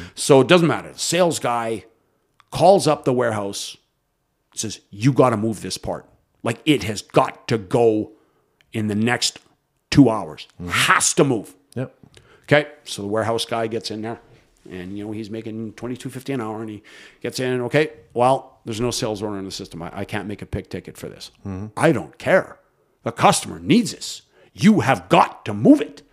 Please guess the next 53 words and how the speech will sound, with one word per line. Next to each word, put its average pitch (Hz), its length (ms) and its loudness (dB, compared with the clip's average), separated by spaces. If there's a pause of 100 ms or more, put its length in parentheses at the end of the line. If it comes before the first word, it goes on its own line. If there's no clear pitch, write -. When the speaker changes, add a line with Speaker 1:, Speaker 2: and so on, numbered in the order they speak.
(140)
Speaker 2:
Mm-hmm. 90 240 -12 (180)
Speaker 1:
And 92 320 -2
Big 240 220 4
Boss 131 300 2
Man 98 280 -10
gets 107 260 -8
involved, 98 420 -2
like, 80 140 -14 (300)
the - 80 -8
guy 135 220 2
who 104 120 2
runs 117 380 2
the 101 100 -10
joint 92 200 -10
says, - 180 -10
"Yeah, 98 160 -4
man, 85 240 -10 (760)
this 123 120 0
is 135 80 2
a 156 40 6
major, 131 280 4
like, 101 160 -4 (280)
you 98 120 -10
know, 85 100 -10 (280)
this 110 140 -8
is 104 220 -8
Imperial 98 640 0
Oil, 80 160 -6
man. - 220 -16
They're, 82 100 -14
they're, - 340 -14
Speaker 2:
Yeah. 147 100 0
Speaker 1:
they're, 110 160 -2
they're 117 120 0
a 117 40 0
big 110 220 0
account. - 260 -8
We 107 120 2
need 110 160 0
to 95 60 -8
move 82 140 -10
this - 100 -20
part." - 180 -12
Okay, 98 200 -4
great. - 160 -20 (200)
Okay, 76 200 -16 (200)
so - 280 4
the 110 80 -6
guy 139 140 6
finds 143 320 2
the - 80 -6
part. 180 340 4 (300)
Okay, 196 360 6